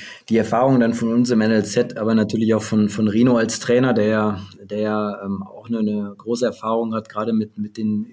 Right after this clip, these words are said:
Spielern im Übergangsbereich oder auch Sven, äh, der natürlich viele Spieler hat kommen und gehen sehen und genau weiß, wie die, wie die Jungs ticken, äh, und dann in, in dem, in der Zusammenarbeit zwischen uns,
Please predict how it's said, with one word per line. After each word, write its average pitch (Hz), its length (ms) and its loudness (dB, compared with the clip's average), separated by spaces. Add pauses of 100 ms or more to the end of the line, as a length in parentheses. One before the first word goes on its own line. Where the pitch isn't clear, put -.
(120)
Spielern 117 360 0
im 110 120 4
Übergangsbereich 110 680 0
oder 110 140 2
auch 104 80 0
Sven, 117 400 2 (400)
äh, 98 160 -2
der 101 140 -2
natürlich 104 360 -4
viele 110 480 2
Spieler 110 300 -2
hat 107 120 -4
kommen 110 180 -2
und 110 100 2
gehen 113 200 2
sehen 113 160 2
und 107 140 0
genau 107 260 2
weiß, 107 360 0
wie 107 80 0
die, 107 200 0
wie 110 100 0
die 110 100 0
Jungs 110 260 2
ticken, 135 380 -2 (400)
äh, 104 180 0
und 110 160 -2
dann 113 160 2
in, 110 220 2
in 107 160 -8
dem, 110 240 0
in 107 100 -12
der 104 140 -2
Zusammenarbeit 110 600 0
zwischen 104 280 -10
uns, 113 260 0